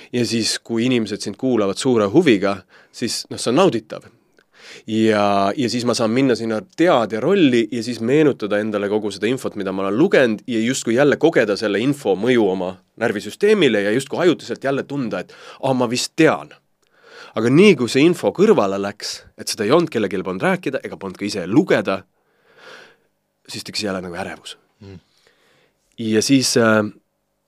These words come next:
Speaker 1: suurim läbimurre tuligi, et siis mi-, üks nendest asjadest, mis siis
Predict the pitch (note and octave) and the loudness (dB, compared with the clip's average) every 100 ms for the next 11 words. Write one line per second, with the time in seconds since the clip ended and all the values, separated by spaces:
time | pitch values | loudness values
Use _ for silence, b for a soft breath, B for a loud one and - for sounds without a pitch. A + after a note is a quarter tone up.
0 | _ _ - C#3+ C#3+ A#2+ G2+ - _ _ | _ _ -4 2 4 4 0 -4 _ _
1 | _ _ _ _ _ _ _ _ _ - | _ _ _ _ _ _ _ _ _ -4
2 | G2+ A#2 A#2 G#2+ A2+ G#2 A#2+ B2+ A2 F#2 | 0 0 0 0 2 0 0 2 2 0
3 | G2 F#2 F#2 F#2 E2+ _ _ _ - F2 | -4 -4 -2 -4 -8 _ _ _ -16 -16
4 | _ - G#2+ F#2 F#2 A#2+ A2+ - F#2+ E2+ | _ -16 -14 -10 -10 -10 -10 -10 -10 -8
5 | - - - G2+ - F#2 E2 - _ - | -10 -10 -10 -10 -8 -10 -12 -16 _ -18
6 | F#2 - F2 | -14 -12 -14